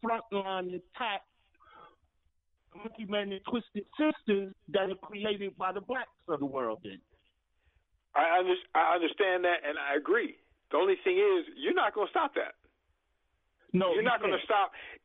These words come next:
Speaker 2: And in fact, he's being incorporated. He was the keynote speaker at ascat,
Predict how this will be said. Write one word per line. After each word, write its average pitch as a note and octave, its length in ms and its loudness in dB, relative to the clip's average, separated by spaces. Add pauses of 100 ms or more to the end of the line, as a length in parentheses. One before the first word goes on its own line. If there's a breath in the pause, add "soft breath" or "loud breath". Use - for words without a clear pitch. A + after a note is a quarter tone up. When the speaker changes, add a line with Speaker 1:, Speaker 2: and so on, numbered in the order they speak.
(120)
Speaker 2:
And D#3+ 180 0
in D3+ 100 0
fact, B3 300 0
he's A#3+ 220 -2
being F3+ 160 2
incorporated. F3 560 0 (240)
He A#3+ 80 -12
was G#3 240 -2
the - 80 -12
keynote G3+ 320 -2
speaker G3+ 280 -4
at F3 60 -2
ascat, F#3+ 500 -2